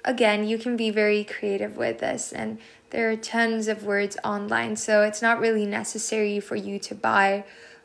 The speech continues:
um, a dictionary. But if you do have one, by all means, you can find some words and practice those too. If you want to make this into more of a activity, an activity, you could combine these words into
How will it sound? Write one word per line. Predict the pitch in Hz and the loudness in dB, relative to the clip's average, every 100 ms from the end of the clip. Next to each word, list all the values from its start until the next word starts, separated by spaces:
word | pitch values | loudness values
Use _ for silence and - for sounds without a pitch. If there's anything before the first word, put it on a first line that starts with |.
| - | -16
um, | 202 196 - | -12 -12 -4
a | 214 | -4
dictionary. | 208 214 220 - 240 247 262 294 285 - - | 0 -2 0 -2 2 4 4 2 0 -4 -10
But | - 220 | -2 0
if | 220 | 0
you | 233 | -2
do | 220 262 | 0 2
have | 254 247 220 | 4 4 2
one, | 214 214 | -2 -2
by | 220 214 | 2 4
all | 202 208 | 4 0
means, | 202 196 202 202 | -6 -6 -8 -8
you | 220 | -8
can | 214 202 | -8 -4
find | - 226 233 | -4 -4 -6
some | 220 214 | -8 -8
words | - - 240 - | -6 -6 -8 -12
and | 226 220 | -10 -4
practice | 202 208 - - - | -2 -4 -6 -12 -6
those | - - - | -4 -4 -8
too. | - - - - - - - - | -8 -6 -6 -8 -20 -20 -18 -10
If | 220 | -4
you | 240 | 0
want | 233 | 2
to | 233 | 2
make | 220 220 220 | 2 2 0
this | 220 214 - | 0 0 0
into | 214 - | -4 -4
more | 214 220 | 0 0
of | 208 | 2
a | 208 202 - - - | 2 0 -2 -8 -8
activity, | 202 208 - 254 294 349 349 403 427 - - _ _ _ | -8 -8 -6 -2 2 6 10 10 8 2 -20 _ _ _
an | 233 214 | -4 -2
activity, | 208 - 233 233 262 294 311 320 - - _ | -2 -4 -2 0 2 4 2 0 -10 -20 _
you | 226 240 | -6 -4
could | - 226 | -4 -4
combine | 220 214 220 254 | -2 2 2 2
these | 254 226 202 | 0 -2 -2
words | 202 202 202 | 0 0 0
into | - 208 202 - 196 196 202 | -2 -6 -6 -6 -2 -2 -2